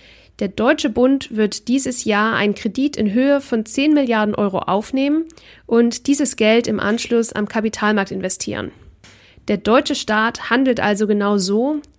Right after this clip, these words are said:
wie du und ich es niemals machen sollten. Einen Kredit aufnehmen und dieses Geld dann investieren.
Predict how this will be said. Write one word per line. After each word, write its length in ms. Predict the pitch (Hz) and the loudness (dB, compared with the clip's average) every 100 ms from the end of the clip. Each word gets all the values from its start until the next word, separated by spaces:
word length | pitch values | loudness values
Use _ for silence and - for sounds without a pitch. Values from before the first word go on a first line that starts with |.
| _ | _
wie 140 | 220 | -2
du 220 | 196 302 349 | 2 4 4
und 220 | 226 - | 4 0
ich 340 | 294 - - - | -2 -4 -10 -6
es 180 | 214 | -2
niemals 600 | 220 233 294 285 262 262 | 4 6 6 6 2 0
machen 220 | 226 214 196 | -2 -2 -2
sollten. 460 | 170 - - - - _ _ _ | -4 -4 -8 -12 -12 _ _ _
Einen 200 | - 214 | 0 2
Kredit 340 | 208 220 277 311 | 2 2 2 4
aufnehmen 640 | 233 269 262 254 247 247 | 2 2 2 2 2 0
und 380 | - 214 208 - | 0 -2 -2 -2
dieses 300 | 240 240 226 | -2 0 0
Geld 260 | 214 220 220 | 2 2 0
dann 100 | 185 | -2
investieren. 640 | 190 196 - - - - | -4 -6 -6 -6 -8 -10